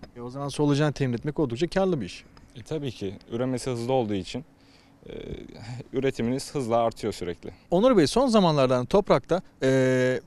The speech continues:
Speaker 1: kimyasal olaraktan gübre kullanımı mevcut. Bu ürünü kullanıldı-, kullanıldığı takdirde o tip ürünlere gerek var mı?
Speaker 2: Şu anda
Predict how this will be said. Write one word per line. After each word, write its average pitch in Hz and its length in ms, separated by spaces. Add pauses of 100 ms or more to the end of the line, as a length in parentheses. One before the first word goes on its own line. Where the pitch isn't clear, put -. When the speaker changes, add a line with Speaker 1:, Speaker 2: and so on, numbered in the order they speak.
Speaker 1:
kimyasal 175 400
olaraktan 175 360
gübre 165 200
kullanımı 147 420
mevcut. 104 320 (300)
Bu 151 240
ürünü 269 240
kullanıldı-, 170 480
kullanıldığı 160 420
takdirde 123 440 (220)
o 254 80
tip 269 180
ürünlere 170 300
gerek 117 260
var 170 120
mı? 117 160 (840)
Speaker 2:
Şu - 220
anda 160 320